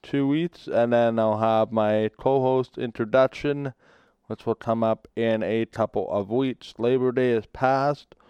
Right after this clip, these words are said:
What a great bunch of games. Before we get into those games, let me just remind you that the Canadian Football Countdown is a proud member of the Canadian Football Podcast Network. Check out all the other great Canadian Football Podcast Network shows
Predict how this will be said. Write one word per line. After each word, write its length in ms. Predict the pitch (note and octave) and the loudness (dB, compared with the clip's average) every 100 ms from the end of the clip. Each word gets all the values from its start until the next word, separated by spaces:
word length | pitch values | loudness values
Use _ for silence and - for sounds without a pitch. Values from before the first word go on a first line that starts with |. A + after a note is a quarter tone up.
| _ _ _ | _ _ _
What 200 | A#2+ B2 | 0 2
a 80 | C3 | 2
great 380 | A#2 C3 C3+ - | 2 0 0 0
bunch 240 | A#2+ A#2 | -2 0
of 180 | A#2 G#2+ | -6 -2
games. 720 | D#3+ G#3 G#3+ G#3 G3+ F#3 - _ _ - | 0 2 4 2 0 -4 -12 _ _ -16
Before 360 | A2 - C3 | -8 0 2
we 100 | C3+ | 2
get 180 | B2 B2 | 0 -2
into 200 | A#2 B2 | -2 -2
those 180 | A#2 A2 - | 0 0 -2
games, 380 | A#2+ B2 A#2 G#2+ | -2 0 -4 -2
let 180 | A#2+ A2+ _ | -2 -2 _
me 220 | C3+ B2+ | -4 -2
just 320 | A2 C3+ A#2+ | 0 0 0
remind 500 | A#2+ A2+ D3 G#3+ E3+ | -4 0 4 4 2
you 300 | A#2 A#2 A#2 - - - - _ - | 0 0 0 -4 -16 -20 -20 _ -4
that 140 | A#2 | -2
the 100 | A#2 | -2
Canadian 400 | - B2+ D#3+ D3 | -2 2 2 2
Football 360 | - C3+ C3+ C3 | -2 0 2 2
Countdown 520 | - C3 C3 C3 B2+ | 2 0 2 2 2
is 100 | A2+ | 0
a 80 | A2+ | -2
proud 360 | - C3+ C#3+ | 2 4 4
member 300 | C#3+ C#3+ C3+ | 4 2 2
of 120 | B2+ | 0
the 80 | A#2 | -2
Canadian 500 | - B2 C3 C3 B2 - | -4 -2 0 0 -2 -4
Football 360 | A#2 A#2+ A2+ | -4 0 0
Podcast 720 | - A2+ A#2 A2+ A#2+ A2+ G#2 - | 0 0 0 0 0 0 -2 -2
Network. 560 | C3+ - B2 G2 - _ _ _ _ _ | -2 -2 -4 -4 -8 _ _ _ _ _
Check 280 | - C#3+ C#3 | -4 -2 2
out 160 | C#3 C#3 | 2 6
all 160 | C#3 | 4
the 160 | C#3+ C#3 | 4 2
other 160 | C3+ | 2
great 320 | C3 C3+ D3 - | 2 4 2 0
Canadian 400 | B2+ C3+ C3+ B2 | -2 0 0 0
Football 400 | - A#2 B2+ A#2 | -4 0 0 0
Podcast 540 | - B2+ - B2+ A#2+ - | 0 0 2 0 0 -2
Network 320 | C#3 C#3 B2 | -2 -2 -4
shows 640 | - C3 C#3+ E3+ E3 - | -2 0 2 2 0 -6